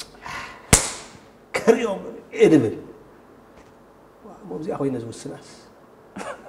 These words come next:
እዚኣ እኮ እያ ክትፈጥር፣ እዚኣ ክትስፋሕፍሕ። እቲኣቶም እውን እቶም ኣዲስ ኣበባ ዘለዉ እውን ክትሓስብ ከለኻ እውን ከምኡ ኣሎ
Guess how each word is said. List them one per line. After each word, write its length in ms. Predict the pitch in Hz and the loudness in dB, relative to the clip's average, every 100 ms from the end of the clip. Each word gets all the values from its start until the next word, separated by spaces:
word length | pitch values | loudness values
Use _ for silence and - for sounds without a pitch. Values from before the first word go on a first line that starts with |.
| 508 - - - - - 679 - - - - | -18 -18 -20 -20 -20 -20 -20 -20 -20 -20 -20
እዚኣ 200 | - 139 | -10 -6
እኮ 120 | - | -6
እያ 100 | - | -8
ክትፈጥር፣ 360 | - - - - | -12 -14 -14 -16
እዚኣ 220 | - 151 131 | -10 -8 -8
ክትስፋሕፍሕ። 440 | 117 - - - - - - - - - - - - - - - - - - - - - | -10 -14 -16 -20 -20 -20 -20 -20 -20 -20 -20 -20 -20 -20 -20 -20 -20 -20 -20 -20 -20 -20
እቲኣቶም 420 | - 143 139 131 | -6 -4 0 0
እውን 140 | 120 | 0
እቶም 160 | 113 120 | -2 -2
ኣዲስ 240 | 120 113 | -2 -2
ኣበባ 160 | 120 117 | 0 0
ዘለዉ 240 | 113 113 123 | 0 -4 -2
እውን 260 | 139 202 254 - - - - - | 0 0 -2 -8 -20 -20 -20 -20
ክትሓስብ 400 | - - - - | -14 -10 -10 -4
ከለኻ 240 | 123 123 | -4 -4
እውን 180 | 143 190 - | -8 -10 -14
ከምኡ 240 | - 147 - - - - - - - - - | -12 -12 -14 -20 -20 -20 -20 -20 -20 -20 -18
ኣሎ 180 | - 120 | -10 -10